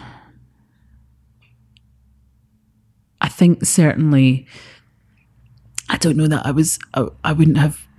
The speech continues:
described myself as massively confident. Um, I think when I started off playing, I remember being really young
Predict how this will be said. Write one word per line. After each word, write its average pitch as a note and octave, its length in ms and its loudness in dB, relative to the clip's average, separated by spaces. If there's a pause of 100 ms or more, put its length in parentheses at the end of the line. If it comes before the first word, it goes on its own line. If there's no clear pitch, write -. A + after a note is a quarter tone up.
described D3+ 580 2
myself C3+ 480 2 (100)
as C3 580 -2 (1080)
massively D#3+ 600 0
confident. F#3 560 0 (760)
Um, D#3+ 680 2 (1120)
I D3+ 100 0
think F3 420 0
when F3+ 80 4
I D#3+ 100 4
started D#3+ 460 -2
off D3 280 -2
playing, D#3+ 680 0 (1600)
I E3 120 2
remember E3+ 340 4
being G3+ 240 2
really F3 220 4
young E3+ 460 0